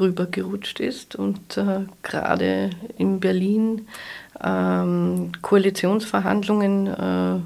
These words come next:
aus, als Grünpolitiker führt für Kultur. Mal sehen, was daraus wird.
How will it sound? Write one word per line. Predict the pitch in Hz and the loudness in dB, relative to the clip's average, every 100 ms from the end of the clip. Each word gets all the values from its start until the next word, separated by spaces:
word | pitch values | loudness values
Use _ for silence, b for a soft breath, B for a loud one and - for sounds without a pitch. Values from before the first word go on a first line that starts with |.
| - - - - - - | -6 -18 -20 -20 -6 2
aus, | 160 170 170 - | 2 2 -4 -8
als | - 156 - | -6 -6 -8
Grünpolitiker | - 196 214 214 202 202 202 196 - 196 196 | 0 2 2 0 0 0 -2 -4 0 0 0
führt | 196 190 196 208 208 - B B B | -2 0 2 2 0 -14 B B B
für | - - 190 | -6 0 2
Kultur. | 190 180 - 196 277 349 | 2 0 0 2 2 2
Mal | 247 180 180 | 2 2 2
sehen, | 185 185 202 214 | 2 2 2 2
was | 180 185 - - - - | 0 -2 -6 -14 -18 -4
daraus | 160 160 156 165 196 | 0 2 0 -2 2
wird. | 233 | 2